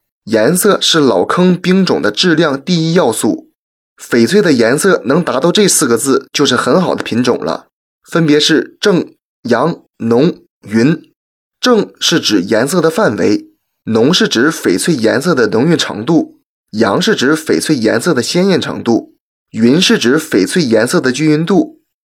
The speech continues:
种水不错的老坑翡翠内部会有一种柔和的光泽，就是荧光反应。这期节目就给大家讲到这里了。小雨呢，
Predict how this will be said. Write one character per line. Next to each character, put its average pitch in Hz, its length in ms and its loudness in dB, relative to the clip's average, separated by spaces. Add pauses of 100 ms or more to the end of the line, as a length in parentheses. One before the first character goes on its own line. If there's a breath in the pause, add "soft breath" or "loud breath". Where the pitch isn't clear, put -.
(160)
种 165 260 2
水 160 220 2
不 131 160 0
错 190 220 0
的 156 100 0
老 107 220 0
坑 175 200 0
翡 127 200 0
翠 139 400 0
内 180 240 2
部 156 160 0
会 185 140 0
有 - 140 2
一 151 120 2
种 92 240 -2
柔 117 180 2
和 143 160 0
的 139 80 0
光 151 240 0
泽， 123 420 -2
就 - 140 -4
是 120 140 -2
荧 107 240 -2
光 175 200 0
反 - 240 -6
应。 98 260 -6 (520)
这 147 140 2
期 139 160 0
节 120 120 0
目 135 300 0
就 139 140 0
给 104 100 2
大 123 140 -2
家 143 100 0
讲 117 260 -2
到 95 120 -4
这 139 120 0
里 104 140 0
了。 - 300 -6 (260)
小 135 200 0
雨 123 100 4
呢， 127 240 -6